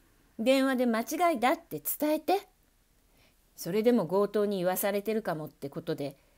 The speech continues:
パトカー一台は確認に来るんだって。いい？しっかり覚えときなさいよ。忘れたら、尻、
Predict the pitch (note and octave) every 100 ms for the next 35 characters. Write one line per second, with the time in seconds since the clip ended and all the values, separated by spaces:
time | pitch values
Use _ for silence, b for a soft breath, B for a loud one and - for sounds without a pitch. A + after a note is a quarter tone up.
0 | b b - D#3+ A#3 - F3+ C#3+ C3+ B3
1 | D4+ D4+ E3+ - G3 F#3+ G#3 A3 G#3 A3+
2 | A3 D#3+ C#3 _ - - _ _ _ _
3 | _ _ b b b b _ _ F3+ A#3
4 | A3 D4 G#4 - _ _ _ - F#3 E3+
5 | G3 E3+ E3+ A#3 G#3+ G3 G3 G3+ F3+ A3+
6 | G#4+ _ _ _ _ _ _ _ _ B2+
7 | B2 F3+ A3 A#3+ A#3 D#3 - _ _ _
8 | _ - - D3+ G#3+